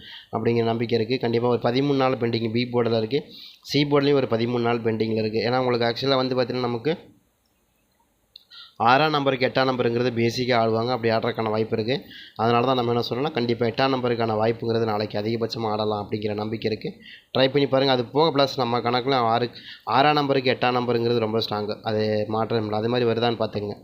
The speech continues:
ஆறுக்கு எட்டுங்கிறது கொஞ்சம் மேட்ச் ஆகுது. அதே மாதிரி ஒன்பது, ஒன்பதாம் நம்பர் கிட்டத்தட்ட நாற்பத்தி,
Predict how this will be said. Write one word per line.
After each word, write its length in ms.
ஆறுக்கு 320
எட்டுங்கிறது 420
கொஞ்சம் 260
மேட்ச் 200
ஆகுது. 240
அதே 220
மாதிரி 240
ஒன்பது, 340
ஒன்பதாம் 360
நம்பர் 220
கிட்டத்தட்ட 360
நாற்பத்தி, 460